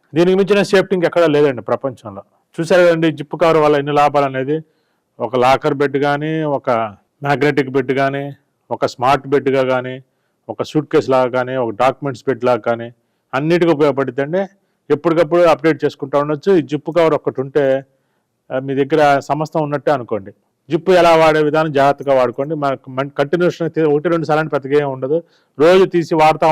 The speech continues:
ఉంటే కనుక జిప్పుని ఇట్లా కంపల్సరీ ఇట్లా లాగి ఇలా వాడుకుంటూ ఉండండి, ఏమి కాదు. ప్రతి ఒక్కళ్ళు ఈ అవకాశాన్ని సద్వినియోగం చేసుకుంటారని కోరుకుంటూ వి ఫర్నిచర్ మళ్ళీ యాప్ డౌన్లోడ్ చేసుకోండి. యాప్ డౌన్లోడ్ చేసుకున్న తర్వాత మా యాప్లో అన్ని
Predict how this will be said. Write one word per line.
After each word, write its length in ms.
ఉంటే 220
కనుక 180
జిప్పుని 300
ఇట్లా 120
కంపల్సరీ 480
ఇట్లా 160
లాగి 260
ఇలా 180
వాడుకుంటూ 480
ఉండండి, 280
ఏమి 220
కాదు. 140
ప్రతి 220
ఒక్కళ్ళు 300
ఈ 20
అవకాశాన్ని 400
సద్వినియోగం 360
చేసుకుంటారని 500
కోరుకుంటూ 420
వి 60
ఫర్నిచర్ 340
మళ్ళీ 180
యాప్ 240
డౌన్లోడ్ 340
చేసుకోండి. 380
యాప్ 260
డౌన్లోడ్ 320
చేసుకున్న 340
తర్వాత 360
మా 60
యాప్లో 340
అన్ని 180